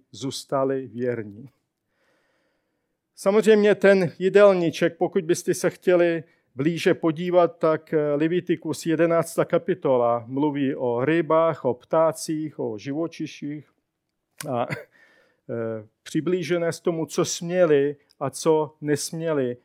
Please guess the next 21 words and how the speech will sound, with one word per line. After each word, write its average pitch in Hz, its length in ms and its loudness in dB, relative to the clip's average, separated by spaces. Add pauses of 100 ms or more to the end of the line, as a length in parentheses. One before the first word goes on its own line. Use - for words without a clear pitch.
(100)
jíst 127 420 -6
Izraelci. 113 760 -4 (280)
A 131 100 0
bylo 196 240 2
to 190 400 0
podsta-, - 400 -6
bylo 175 260 2
to 175 200 0
podstatně 156 840 -4
mnoho. 143 420 -4 (1300)
Chvála 202 520 10
Pánu 196 440 4
Bohu 180 340 2
za 165 220 4
to, 98 400 0 (240)
že 139 180 -2
my 160 140 2
jsme 175 320 2
od 160 120 2
toho 147 540 -2 (140)
osvobozeni. 117 960 -6